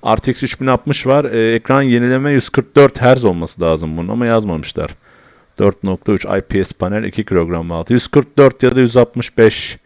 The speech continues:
Hz olabilir arkadaşlar ki zaten Nitro hani serisi böyledir. Yani arkadaşlar son tarihte gösterdiğim laptoplar iyi laptoplardır. Hani bu da sizin kendi tercihinize kalmış.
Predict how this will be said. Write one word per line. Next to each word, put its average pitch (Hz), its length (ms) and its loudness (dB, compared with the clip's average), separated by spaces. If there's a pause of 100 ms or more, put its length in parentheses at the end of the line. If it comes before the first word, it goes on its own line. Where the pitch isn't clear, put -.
(580)
Hz 117 300 0
olabilir 113 320 4
arkadaşlar 101 580 2
ki 110 100 -2
zaten 101 400 0
Nitro 98 480 -2
hani 92 240 -8
serisi 92 540 -4 (160)
böyledir. 92 460 2 (880)
Yani 156 580 0
arkadaşlar 143 540 4
son 160 280 4
tarihte 147 380 4
gösterdiğim 135 600 4
laptoplar 143 680 2 (140)
iyi 139 180 2
laptoplardır. 104 680 2
Hani 117 520 -2
bu 120 120 -8
da 120 100 0
sizin 120 500 -4
kendi 110 220 -2
tercihinize 107 540 -2
kalmış. 101 560 -8